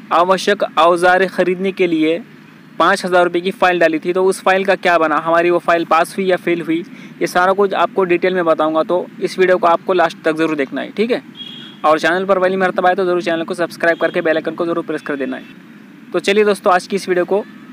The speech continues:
शुरू करते हैं। तो दोस्तों इस वीडियो को आगे ज़रूर शेयर करना ताकि जिन लोगों ने भी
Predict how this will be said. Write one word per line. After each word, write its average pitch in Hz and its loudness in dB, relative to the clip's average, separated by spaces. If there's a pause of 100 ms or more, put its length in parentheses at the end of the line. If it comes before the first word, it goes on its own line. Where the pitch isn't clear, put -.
(140)
शुरू 185 0
करते 135 0
हैं। 135 -14 (220)
तो 196 2
दोस्तों 214 2
इस 220 0
वीडियो 208 2
को 214 4
आगे 196 4
ज़रूर 180 2
शेयर 180 -2
करना 175 0 (180)
ताकि 175 0
जिन 185 0
लोगों 202 2
ने 202 2
भी 190 0